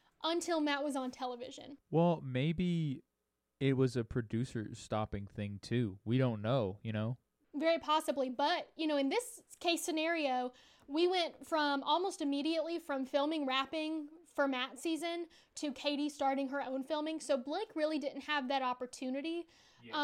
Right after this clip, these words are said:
Speaker 1: Um, so this, this really was, if he wanted a chance to get to know her, this really was necessary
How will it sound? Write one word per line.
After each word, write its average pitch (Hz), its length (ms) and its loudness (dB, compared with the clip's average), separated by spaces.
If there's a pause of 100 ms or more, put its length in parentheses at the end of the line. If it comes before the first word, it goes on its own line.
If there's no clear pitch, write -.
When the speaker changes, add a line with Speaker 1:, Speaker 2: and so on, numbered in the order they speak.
(120)
Speaker 1:
Um, 262 100 -6
so 330 120 0
this, 370 380 -2
this 392 200 0
really 339 300 2
was, 285 380 0
if 349 200 -4
he 359 140 2
wanted 302 320 0
a 262 60 2
chance 285 420 -6
to 254 60 -8
get 277 140 -4
to 269 100 -8
know 269 180 0
her, 302 180 0 (140)
this 320 220 -2
really 294 260 2
was 262 300 0
necessary 247 920 -6